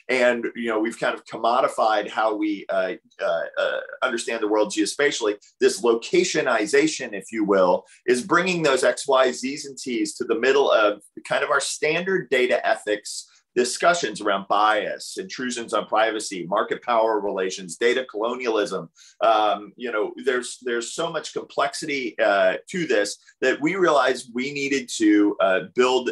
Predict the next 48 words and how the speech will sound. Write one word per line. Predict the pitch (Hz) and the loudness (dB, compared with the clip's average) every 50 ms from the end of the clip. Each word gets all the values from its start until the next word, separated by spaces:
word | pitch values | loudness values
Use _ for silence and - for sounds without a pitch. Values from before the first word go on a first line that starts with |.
| - - | -4 -2
a, | 98 104 104 101 98 98 95 95 92 92 - _ - | 0 0 0 0 -2 -4 -4 -4 -6 -6 -8 _ -4
a | 110 131 - | -4 -4 -4
charter. | - - 190 175 165 - - - - _ _ _ - - - - - _ | -2 0 2 2 2 2 0 -4 -10 _ _ _ -20 -20 -20 -20 -18 _
So | - - 156 151 147 143 139 135 - | -2 2 4 4 4 4 2 2 2
I'm | 135 135 | 0 0
not | 180 190 190 | 0 -2 -2
gonna | - 185 170 | -4 -6 -6
go | 147 139 139 139 139 | -4 -2 -2 -2 -2
into | 143 131 117 | -4 -8 -10
each | - 120 135 127 - | -12 -12 -12 -8 -4
of | 156 | 0
these. | 151 165 170 175 175 175 - - - | 2 4 4 4 4 2 0 -2 2
Uh, | 120 120 113 113 - - | 4 4 4 4 4 2
I | 120 | 0
really | 117 117 143 156 160 156 131 | 0 0 2 0 0 0 -4
just | 120 127 120 - | -10 -12 -12 -10
do | - 135 123 | -10 -6 -4
this | 120 123 123 - | -4 -4 -4 -8
to | - - - | -12 -14 -14
tease | - - - - - 151 156 156 143 123 98 | -14 -14 -12 -10 -8 -6 -6 -6 -6 -10 -8
you, | 98 117 151 156 131 104 101 107 - _ _ _ _ _ - | -6 -2 0 2 2 2 0 0 -4 _ _ _ _ _ 0
uh, | - 113 110 107 107 107 107 | 0 2 2 2 0 -2 -4
to | - 135 120 | -6 -10 -6
come | - - 135 131 139 | -4 -4 -4 -4 -4
to | - - 151 135 131 127 123 123 | -6 -6 -4 -4 -2 -4 -2 0
the | 120 110 101 | 0 0 2
website. | 95 101 113 - - - 147 151 160 156 - | 2 2 0 0 0 0 0 0 0 -2 -4
If | 117 117 - | -6 -6 -4
you | 117 120 120 | -4 -4 -2
just | 117 - 127 135 131 - - | 0 2 2 2 0 -2 -6
Google | - 131 135 135 151 139 123 | -8 -6 -6 -2 -2 0 2
Locust | 117 113 113 113 - 104 - - | 2 2 2 0 -2 -6 -6 -4
Charter, | - 104 110 117 120 143 147 127 - - | -2 -2 0 0 0 0 -2 -2 -4 -2
it | - 104 - - | -2 -2 -2 -2
will | 196 190 | -4 -6
come | - - 113 120 | -4 -2 -2 0
up | 123 120 120 - - | 0 0 -2 -2 -4
and, | 98 101 101 98 - - 98 | -6 -8 -8 -12 -16 -14 -14
and | 104 104 | -12 -8
you | 107 123 123 | -6 -6 -6
can, | 120 - 107 104 101 - - _ - - _ _ - | -4 -4 -4 -4 -4 -6 -10 _ -20 -20 _ _ 2
uh, | - 104 101 95 95 92 87 85 82 | 4 6 6 6 6 4 2 0 0
browse | 113 110 117 123 131 131 131 | 0 2 2 2 2 0 -2
these | 131 131 120 113 - | -6 -10 -10 -10 -10
to | - | -8
your | 104 98 101 | -6 -4 0
heart's | 120 120 117 117 - | 0 0 0 -2 -4
content. | - - 98 95 - - 120 107 95 80 | -10 -14 -16 -12 -8 -6 -4 -4 -4 -6